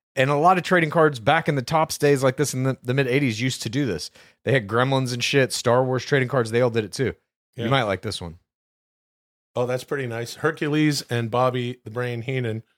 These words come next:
Speaker 2: from, uh, the, the, the Heenan family. Oh, here we have, uh, the Killer Bees.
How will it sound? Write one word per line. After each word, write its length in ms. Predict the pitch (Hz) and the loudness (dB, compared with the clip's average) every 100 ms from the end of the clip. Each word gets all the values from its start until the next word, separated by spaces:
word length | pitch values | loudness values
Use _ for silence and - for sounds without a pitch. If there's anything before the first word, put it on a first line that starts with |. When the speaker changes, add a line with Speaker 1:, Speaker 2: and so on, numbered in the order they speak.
| _ _ _ | _ _ _
Speaker 2:
from, 340 | - 117 110 | -4 -4 -2
uh, 380 | 107 107 104 104 - - | -4 -4 -6 -8 -12 -18
the, 120 | 110 - 110 | -18 -12 -12
the, 260 | 110 104 | -10 -10
the 240 | 101 104 113 | -12 -10 -6
Heenan 280 | 120 117 104 | -6 -6 -6
family. 320 | 131 120 107 - - | -6 -6 -10 -16 -6
Oh, 100 | 139 | -4
here 200 | 143 165 | -2 -2
we 140 | 156 135 | -2 0
have, 340 | 139 135 117 | 0 0 -2
uh, 220 | 123 117 | -4 -2
the 80 | 113 | -6
Killer 280 | - 143 127 | -4 -4 -4
Bees. 340 | 120 131 113 | -4 -4 -4